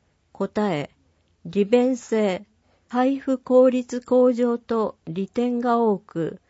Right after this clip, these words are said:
先駆的な取り組みとなった。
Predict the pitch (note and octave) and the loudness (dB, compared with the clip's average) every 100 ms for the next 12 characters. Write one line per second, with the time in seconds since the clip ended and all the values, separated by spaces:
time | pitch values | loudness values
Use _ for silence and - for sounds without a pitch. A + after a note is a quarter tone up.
0 | _ _ _ - A#3+ B3+ C4+ C4+ B3+ B3+ | _ _ _ -2 0 0 -4 -4 -2 -2
1 | A#3+ A#3+ A#3+ A3+ A#3+ A#3+ A#3 A#3 - A3 | -2 -4 -2 -4 -4 -2 -2 -2 -4 -4
2 | A3 A3 _ - D3 | -4 -6 _ -10 -10